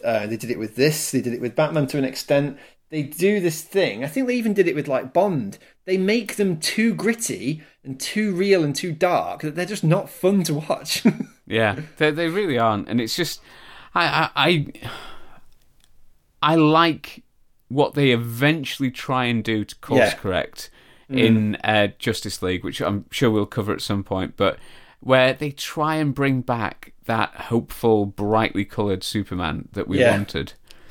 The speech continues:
Speaker 2: And it, it's almost like an apology to the fans.
Speaker 1: Yeah.
Speaker 2: And it, but it's so, at that point, it's so far down the line.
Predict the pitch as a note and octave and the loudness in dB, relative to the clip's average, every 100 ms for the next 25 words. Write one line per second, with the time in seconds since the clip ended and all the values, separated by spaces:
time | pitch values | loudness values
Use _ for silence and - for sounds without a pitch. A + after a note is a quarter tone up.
0 | - - - - A#2+ G#2+ - - - A2 | -18 -20 -18 -4 0 2 0 -4 -6 -2
1 | C#3+ C3 B2 A#2+ A2 A2 G2 - - A#2+ | 2 2 2 2 0 -2 -8 -6 -2 2
2 | G#2+ G2+ - E2+ F#2 - B2 A#2 - - | 0 -2 -8 -10 -4 0 2 2 -2 -6
3 | G#2+ G2 - A#2+ G2+ - D3+ C#3+ E2+ F2 | -4 -4 -4 -4 -2 2 4 4 0 -2
4 | D3+ B2 - _ - D3+ B2 F2+ - - | 0 -2 -4 _ -2 0 0 -4 -4 -4
5 | - C#3+ C3+ C3 B2 A#2 A2+ G#2+ G#2 G#2+ | -2 -2 0 0 2 0 -2 -2 -2 0
6 | G#2 E2 G2 G2+ | 0 0 -6 -10